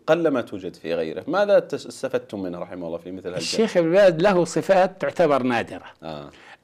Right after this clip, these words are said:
Speaker 2: أولها الحلم، عدم التعجل،
Speaker 1: مم.
Speaker 2: سعة الصدر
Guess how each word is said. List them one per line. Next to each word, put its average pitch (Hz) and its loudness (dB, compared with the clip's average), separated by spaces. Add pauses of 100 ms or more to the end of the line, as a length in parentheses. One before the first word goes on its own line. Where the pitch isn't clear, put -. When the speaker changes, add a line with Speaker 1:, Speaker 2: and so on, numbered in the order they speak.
Speaker 2:
أولها 160 8
الحلم، 175 4 (1500)
عدم 175 8
التعجل، 165 6 (220)
Speaker 1:
مم. 76 -12 (1080)
Speaker 2:
سعة - 6
الصدر - 2